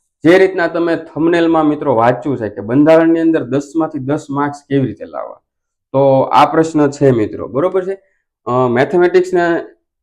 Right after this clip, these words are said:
અને રિઝનિંગનો જે લેક્ચર મૂક્યો મિત્રો, એમાં મેં સાઈઠ માંથી સાઈઠ નથી લખ્યા, સાઈઠ માંથી પચાસ પ્લસ. પણ મિત્રો, બંધારણની અંદર જો તમે થોડું એફર્ટ આપો મિત્રો, તો તમે દસ માંથી દસ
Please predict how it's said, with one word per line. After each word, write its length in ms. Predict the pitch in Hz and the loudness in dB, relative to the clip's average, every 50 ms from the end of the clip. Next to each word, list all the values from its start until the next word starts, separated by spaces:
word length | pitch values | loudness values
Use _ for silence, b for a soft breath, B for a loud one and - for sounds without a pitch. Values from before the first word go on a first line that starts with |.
| _ _ _ - | _ _ _ -2
અને 180 | 143 160 151 | 0 0 2
રિઝનિંગનો 540 | 135 139 143 147 170 170 165 165 165 160 156 | 2 2 2 2 2 4 4 4 4 2 0
જે 280 | 147 156 156 160 156 151 110 92 123 | -2 -2 -2 0 0 -2 -2 -4 -2
લેક્ચર 400 | 131 135 143 143 - - 151 151 | -2 -2 -2 -2 -4 -8 -6 -4
મૂક્યો 240 | 151 160 165 160 | -4 -4 -2 -2
મિત્રો, 240 | 147 143 139 131 127 | -2 -2 -4 -4 -4
એમાં 220 | 131 143 147 151 151 | -4 -2 -2 -2 -2
મેં 160 | 151 151 147 | -4 -4 -6
સાઈઠ 340 | 135 - 131 143 147 147 151 | -6 -6 -6 -6 -6 -6 -8
માંથી 220 | 151 147 147 139 | -10 -10 -10 -10
સાઈઠ 240 | - 143 143 143 143 143 | -8 -8 -6 -8 -8 -10
નથી 260 | 135 - - _ 98 | -12 -16 -16 _ -20
લખ્યા, 160 | 98 - - | -20 -20 -20
સાઈઠ 300 | - - 123 135 139 135 | -16 -12 -12 -10 -10 -10
માંથી 200 | 139 135 - 139 | -10 -12 -10 -12
પચાસ 400 | - 131 127 - - 127 113 104 - - - | -12 -14 -14 -10 -8 -6 -6 -6 -8 -12 -18
પ્લસ. 100 | - - _ _ _ _ _ _ _ _ _ - | -20 -20 _ _ _ _ _ _ _ _ _ 2
પણ 260 | 170 202 214 202 185 | 4 6 6 6 6
મિત્રો, 360 | 160 151 143 147 123 117 107 | 6 4 2 0 -2 -2 -2
બંધારણની 720 | 101 104 127 147 156 151 165 175 180 180 180 185 185 175 170 | 0 0 0 2 2 4 6 6 6 6 4 4 4 4 4
અંદર 380 | 170 170 170 170 165 165 143 | 2 2 2 2 2 2 0
જો 260 | 117 123 135 156 165 | -2 0 2 2 2
તમે 320 | 165 160 143 151 156 151 147 | 2 0 -4 -8 -8 -8 -10
થોડું 800 | - _ _ 139 143 151 156 160 165 160 160 165 165 156 - _ _ _ _ _ _ _ _ - | -10 _ _ -4 0 2 4 4 4 2 0 -2 -4 -4 -8 _ _ _ _ _ _ _ _ 0
એફર્ટ 320 | 123 131 - 165 156 143 | 0 2 2 2 2 4
આપો 340 | 117 120 135 - - 170 165 | 4 4 2 2 2 2 2
મિત્રો, 420 | 160 160 156 160 - 156 165 160 | 2 2 -2 -2 0 0 0 0
તો 140 | 156 156 143 | 0 -2 -6
તમે 240 | 135 143 147 143 139 | -6 -4 -4 -4 -2
દસ 280 | 131 127 139 139 - - | -2 -2 -4 -4 -4 -6
માંથી 260 | 151 151 151 147 147 131 | -8 -8 -8 -8 -8 -6
દસ 240 | 127 135 135 135 | -4 -4 -4 -4